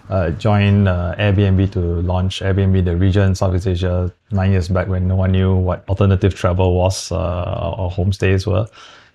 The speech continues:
And, uh, after that, joined the, uh, team, uh, folks at Carousel, uh, about five years back,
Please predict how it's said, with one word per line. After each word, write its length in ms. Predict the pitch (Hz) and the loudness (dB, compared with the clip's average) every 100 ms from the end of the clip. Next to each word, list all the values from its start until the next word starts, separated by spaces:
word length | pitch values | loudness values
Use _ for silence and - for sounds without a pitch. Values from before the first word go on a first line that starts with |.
| - | -4
And, 480 | 92 90 92 90 87 | 0 2 4 4 2
uh, 220 | 87 87 | 2 0
after 240 | 85 92 101 | 0 0 2
that, 160 | 98 | 2
joined 340 | - 95 92 92 | 2 2 2 2
the, 360 | 90 90 87 | 0 0 -2
uh, 20 | |
team, 500 | 85 - 101 92 92 | -4 0 2 2 2
uh, 220 | 90 87 85 | 0 -2 -4
folks 280 | 92 - | -4 -4
at 240 | 87 82 - | -6 -8 -2
Carousel, 680 | 113 107 104 104 101 101 - | 2 4 4 6 6 4 0
uh, 160 | 92 | -4
about 260 | 87 90 - | -4 -4 -4
five 220 | - 95 | -2 0
years 160 | 92 90 | 0 0
back, 420 | 101 92 - _ | 2 0 -2 _